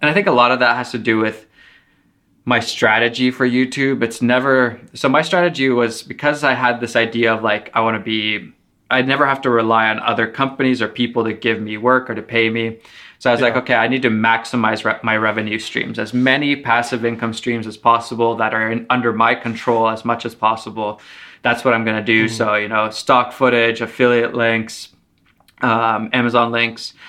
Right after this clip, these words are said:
Speaker 1: uh, a little bit of AdSense, a little bit of brand deal, digital products, courses, just, like, anything and everything that I could try, merch, whatever.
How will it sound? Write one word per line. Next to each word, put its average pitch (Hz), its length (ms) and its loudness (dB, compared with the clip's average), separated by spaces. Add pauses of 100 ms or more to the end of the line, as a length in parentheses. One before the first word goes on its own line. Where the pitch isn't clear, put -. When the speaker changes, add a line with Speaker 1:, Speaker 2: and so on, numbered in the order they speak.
(220)
Speaker 1:
uh, 107 400 0
a - 40 -8
little 120 200 2
bit 113 100 2
of - 120 0
AdSense, 120 720 2
a - 20 -4
little 113 160 0
bit 113 100 0
of 110 140 -6
brand 117 380 2
deal, 117 580 2
digital 120 400 2
products, 117 760 2
courses, 120 840 0
just, 127 240 -4
like, 123 280 -2
anything 165 580 0
and 131 180 -4
everything 127 480 0
that 123 100 -2
I 117 80 -2
could 113 200 -8
try, 120 420 2
merch, 123 600 0
whatever. 127 600 2